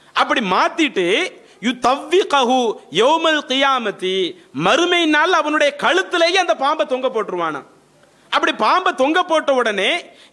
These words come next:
"யஹுது பி லிஹ்ஸிமத்திஹி", அந்த பாம்பு என்ன செய்யுமாம்? அவனுடைய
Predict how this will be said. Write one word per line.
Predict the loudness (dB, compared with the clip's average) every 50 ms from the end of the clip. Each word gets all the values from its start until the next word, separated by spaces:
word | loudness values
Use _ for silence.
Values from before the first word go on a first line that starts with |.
| 0
"யஹுது | 2 2 4 2 2 0 0 -2 0 0 0 0 0
பி | 0 0 0 -2 -2 -6 -10 -12 -6 -2 -2
லிஹ்ஸிமத்திஹி", | 0 0 0 -2 0 0 0 0 0 -2 -2 -2 -2 -2 -2 -2 -2 -6 -10 -18 -16 -6 -4 -2
அந்த | -2 -2 -2 -2 0
பாம்பு | 2 2 2 2 2 0 0
என்ன | 0 0 -2 -2 -2 -2
செய்யுமாம்? | -2 -2 -2 0 0 0 0 -2 -6 -12 -10 -4
அவனுடைய | -2 -2 0 0 2 2 2 2